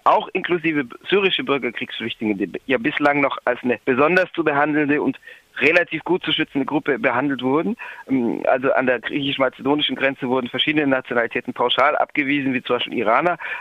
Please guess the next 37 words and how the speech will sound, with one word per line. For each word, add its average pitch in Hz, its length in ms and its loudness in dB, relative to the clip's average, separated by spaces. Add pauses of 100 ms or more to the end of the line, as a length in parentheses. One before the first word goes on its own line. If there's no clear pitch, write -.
aber, 127 360 0
äh, 107 140 0
Menschen 143 420 0
aus 139 100 -2
dem 95 120 -4
Irak 135 400 2
und 135 100 -2
aus 127 220 0
Syrien 156 380 2
wurden 120 240 -2
durchgelassen. 113 580 -2 (280)
Und 123 300 -2
das 135 200 0
ist 135 100 -4
jetzt 127 140 -4
auch 131 160 2
vorbei. 113 340 0 (140)
Also 135 260 0
syrische 185 400 0
Bürgerkriegsflüchtlinge 165 880 -2
wurden 143 220 2
noch 139 240 0
als 131 260 2
eine 104 160 -2
besonders 131 480 2
zu 143 100 -6
schützende 127 300 -4
Gruppe 139 300 -2
behandelt. 95 400 -2 (340)
Und 139 420 0 (140)
in 165 160 2
dem 156 140 2
Vorschlag 170 480 0
geht's 180 180 -2
ja 175 80 0
darum, 156 260 0
dass 156 140 -2